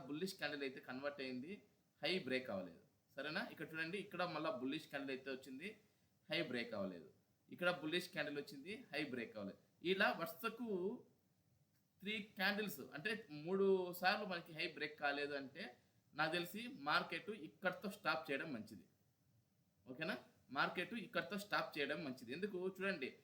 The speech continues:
మనకి ఇక్కడ ఎంట్రీ ఇచ్చింది, హై బ్రేక్ కాలేదు, ఇక్కడ ఎంట్రీ క్యాండిల్ వచ్చింది, హై బ్రేక్ కాలేదు, ఇక్కడ కూడా ఎంట్రీ క్యాండిల్ వచ్చింది, హై బ్రేక్ కాలేదు. మూడు సార్లు జరిగింది, నాలుగోసారి హై బ్రేక్ అయింది. దీన్ని ఎంతవరకు మనం ట్రస్ట్ చేస్తాం, ఎంతవరకు ట్రస్ట్ చేస్తాం? అందులో ఇన్-, ఇంత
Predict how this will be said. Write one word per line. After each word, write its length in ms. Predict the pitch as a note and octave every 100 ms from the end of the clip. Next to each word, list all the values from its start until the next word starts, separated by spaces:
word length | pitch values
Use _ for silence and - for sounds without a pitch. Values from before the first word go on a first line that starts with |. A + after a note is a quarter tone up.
| _ _
మనకి 180 | D#3+ F#3
ఇక్కడ 120 | F#3 F3
ఎంట్రీ 200 | G3+ G#3+ G3+
ఇచ్చింది, 320 | A#3 F#3 C3+ - - E3+
హై 100 | E3+
బ్రేక్ 180 | D3+ D3+ C3
కాలేదు, 220 | A2 A2
ఇక్కడ 120 | G3+ G3 F#3+
ఎంట్రీ 180 | F#3+ G3
క్యాండిల్ 220 | F#3 F3 E3+
వచ్చింది, 260 | F#3+ F#3+ B2+ C3+
హై 80 | C#3
బ్రేక్ 180 | B2+ B2
కాలేదు, 300 | G#2+ G2+ F#2+ - _ _ - D#3+
ఇక్కడ 160 | G#3+ G#3
కూడా 120 | A3+ F#3+
ఎంట్రీ 200 | E3 E3+
క్యాండిల్ 240 | D3+ D3+ E3
వచ్చింది, 300 | - A2+ F#2 - -
హై 100 | F3 A#2+
బ్రేక్ 180 | A2 G2+ G2+
కాలేదు. 240 | F#2+ F#2 - _ - G3+
మూడు 160 | A3 G3+
సార్లు 200 | G#3 A#3+ G3
జరిగింది, 300 | F#3+ G3 E3 D#3
నాలుగోసారి 440 | G3 G#3 G3+ G3 F#3
హై 60 | F#3 F3
బ్రేక్ 200 | E3 E3
అయింది. 240 | C3+ A#2+ A#2
దీన్ని 200 | F3 G#3 D#3+ D#3+ E3 F#3+
ఎంతవరకు 320 | G#3+ A#3 A3+ F#3+
మనం 100 | F3+
ట్రస్ట్ 240 | D#3+ D#3+ D3+
చేస్తాం, 320 | B2 - B2 G2 - _ _ _ _ _ _ _ C#3
ఎంతవరకు 300 | F3 G3+ G3+ G3
ట్రస్ట్ 200 | F3 - D#3+
చేస్తాం? 240 | - E3+ F3
అందులో 180 | G3 F#3+
ఇన్-, 120 | F3+ F3+
ఇంత 120 | G3